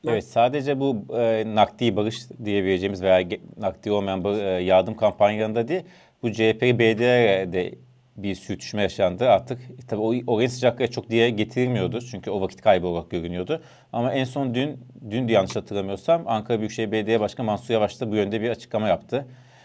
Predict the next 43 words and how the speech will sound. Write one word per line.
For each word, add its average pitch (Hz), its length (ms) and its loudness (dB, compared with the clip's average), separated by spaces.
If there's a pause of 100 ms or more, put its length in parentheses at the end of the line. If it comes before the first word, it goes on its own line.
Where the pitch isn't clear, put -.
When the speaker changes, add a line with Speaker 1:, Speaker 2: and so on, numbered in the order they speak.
(140)
Speaker 2:
E, 95 200 0
özellikle 110 440 0
o 104 60 2
Hatay 104 340 6
Speaker 1:
En - 20 4
Speaker 2:
Havalimanı'nın 101 500 4
Speaker 1:
önemli 208 180 2
dedi, - 200 -4
evet. 165 140 -6 (140)
Speaker 2:
Evet. 95 400 -4 (340)
Haf-, 135 280 2
Hatay 110 240 2
Havalimanı 113 680 4
konusunda 104 460 -6
da, 82 180 -2 (280)
e, 87 240 -6
işte - 340 -8
açıklama 87 400 -8
yaptı. 82 260 -4
O 90 100 -2
bağlamda 85 340 2
da 90 40 -2
açıklama 87 340 -10
yaptı. 156 360 -2 (320)
Orada 123 220 4
gerçekten 127 380 6
böyle 135 300 4
bir 131 140 -2
dönemde 120 320 0
hatta 120 420 2 (240)
işin - 200 -10
en 127 140 -2
sıcak 117 340 0
olduğu, 101 280 0
en 113 280 -2 (300)
kritik - 420 -6
olan 95 260 0
dakikalarda 98 640 0
bile 117 300 2 (340)
bunun 127 140 -2
hesabının 120 420 6
yapılması 110 440 -2
gerçekten 110 580 2